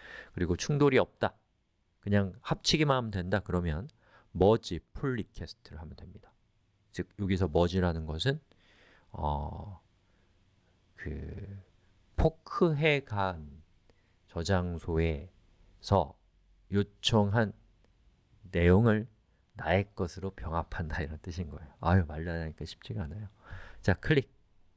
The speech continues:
그리고 여기에다가 이걸 왜 했는지를 살펴보-, 왜 했는지에 대한 커밋 메시지를 적는 거예요. 저는 그냥 자동으로 적-, 적혀 있는 거여서 채택할 거고, 컨펌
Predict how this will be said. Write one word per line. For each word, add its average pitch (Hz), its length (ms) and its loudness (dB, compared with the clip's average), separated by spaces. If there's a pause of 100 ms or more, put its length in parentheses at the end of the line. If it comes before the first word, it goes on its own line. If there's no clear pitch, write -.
(460)
그리고 123 280 6
여기에다가 113 580 6 (280)
이걸 110 260 6
왜 104 140 8
했는지를 110 600 0
살펴보-, 107 440 -4 (280)
왜 98 220 8
했는지에 110 440 2
대한 92 260 -2
커밋 202 340 4
메시지를 104 680 2
적는 73 400 -18
거예요. 107 140 -20 (1000)
저는 101 220 6
그냥 95 420 6
자동으로 92 500 4
적-, 90 180 -8
적혀 - 300 -6
있는 80 240 -4
거여서 78 420 -8
채택할 - 460 -6
거고, 87 540 -2 (400)
컨펌 170 560 0